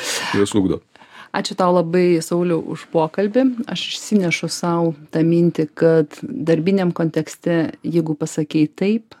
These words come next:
Speaker 2: tai reiškia taip.
Speaker 1: Jo.
Speaker 2: O asmeniniam kontekste, jeigu sakai ne, arba kitas sako ne, tai reiškia ne. Ir tai yra, matyt, tokie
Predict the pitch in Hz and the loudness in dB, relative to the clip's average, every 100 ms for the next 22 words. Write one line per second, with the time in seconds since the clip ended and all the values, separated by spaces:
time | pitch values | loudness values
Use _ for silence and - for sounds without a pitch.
0 | _ - 156 165 165 - 156 156 - 151 | _ -2 0 0 -2 -4 -6 -6 2 2
1 | 143 - 143 143 151 - 151 - 180 202 | 2 -2 -4 -2 0 -2 -6 -4 -2 2
2 | 254 254 226 220 208 202 - - 196 190 | 4 4 2 -2 -2 -6 -8 -6 -6 -4
3 | 190 170 156 - 151 - 156 151 160 202 | -6 -6 -6 -6 -8 0 4 4 2 -2
4 | 240 - - 147 156 151 - - 202 196 | -6 -10 -6 -4 -2 -4 -6 -6 -2 -2
5 | 202 190 - 185 175 180 - - 160 160 | -2 -2 0 0 0 0 -6 -2 -2 0
6 | 160 - 156 151 147 156 - - - - | -4 -4 0 2 2 0 -14 -20 -20 -14
7 | - 160 160 151 147 185 190 175 170 165 | -2 2 2 0 0 2 4 4 4 2
8 | 160 175 170 _ - 156 147 165 156 170 | 0 -4 -4 _ -18 -16 -12 -12 -2 0
9 | 170 | 2